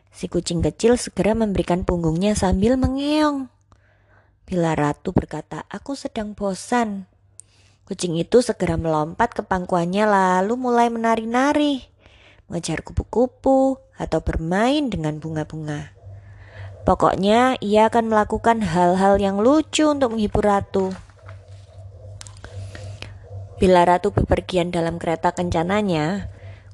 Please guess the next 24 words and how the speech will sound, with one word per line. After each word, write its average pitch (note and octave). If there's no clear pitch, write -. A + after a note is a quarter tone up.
kucing G#3+
kecil G#3+
ini A#3
juga G#3
ikut -
serta D4+
menemani. C4
Ia G3
akan G3
menempelkan F#3+
wajahnya F#3
yang F3+
lucu G#3+
pada G#3+
kaca G3+
dan F3
memandang E3
rakyat F3
tuannya, E3
seolah-olah D#3+
dialah D#3+
ratu E3
yang A3+
sebenarnya. A#3+